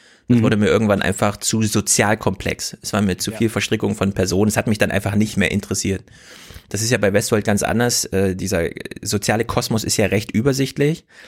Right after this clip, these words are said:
Speaker 1: aber man sieht, ich sag mal jetzt Figuren, wie zum
Speaker 2: Ja.
Speaker 1: Beispiel jetzt in Staffel, also wir f-, machen jetzt alle Spoiler und so weiter, ne? Ihr müsst das jetzt schon geguckt haben, wenn euch das interessiert, Staffel, Folge eins von Staffel drei. Ma-, es beginnt eben mit Dolores, die da aus diesem Pool steigt, aus diesem, ja, also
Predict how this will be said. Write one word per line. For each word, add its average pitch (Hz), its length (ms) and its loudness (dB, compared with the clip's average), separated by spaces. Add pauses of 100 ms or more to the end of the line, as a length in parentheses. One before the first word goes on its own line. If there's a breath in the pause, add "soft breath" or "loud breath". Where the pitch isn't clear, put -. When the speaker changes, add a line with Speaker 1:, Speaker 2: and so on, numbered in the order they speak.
(100)
Speaker 1:
aber 101 200 2
man 101 200 4
sieht, 131 540 0 (420)
ich - 100 -16
sag - 140 -2
mal 95 100 2
jetzt - 160 -4
Figuren, 151 760 2 (600)
wie 104 60 2
zum - 120 2
Speaker 2:
Ja. - 20 4
Speaker 1:
Beispiel 104 260 2
jetzt - 140 0
in - 360 -6
Staffel, - 380 -8
also 87 140 -6
wir 85 60 -8
f-, - 220 -12 (200)
machen 95 260 -2
jetzt 90 180 -2
alle 101 140 2
Spoiler 117 380 4
und 110 80 2
so 110 80 0
weiter, 104 180 4
ne? 98 140 2
Ihr 98 100 2
müsst 110 180 2
das 98 140 -2
jetzt - 160 -2
schon 101 140 0
geguckt - 340 -2
haben, 120 160 2
wenn 110 100 2
euch 110 80 0
das - 160 -2
interessiert, 110 440 0
Staffel, 104 200 -4
Folge - 260 0
eins 117 260 -2 (280 loud breath)
von 101 140 -8
Staffel 110 300 -2
drei. 104 320 2 (400 loud breath)
Ma-, 101 200 0
es - 140 2
beginnt 104 320 0
eben 107 260 2
mit 101 200 2
Dolores, 92 420 2
die - 80 -4
da 92 140 2
aus 87 100 -2
diesem 92 300 -6
Pool 117 320 2
steigt, 135 580 -2
aus 104 140 -10
diesem, 101 340 -4
ja, 90 220 -4
also - 320 -6